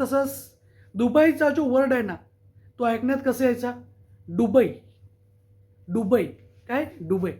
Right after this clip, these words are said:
त्यामुळे ते भरपूर व्हिडिओमध्ये माझ्याकडून ते दुबईच असं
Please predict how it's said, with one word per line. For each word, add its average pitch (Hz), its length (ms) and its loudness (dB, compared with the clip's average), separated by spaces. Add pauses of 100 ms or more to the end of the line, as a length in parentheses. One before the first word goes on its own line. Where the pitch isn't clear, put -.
(520)
त्यामुळे 320 400 4
ते 359 440 -2 (600)
भरपूर 214 380 -2
व्हिडिओमध्ये 277 460 2
माझ्याकडून 247 540 2
ते 254 160 -4
दुबईच 240 460 0
असं 226 220 -6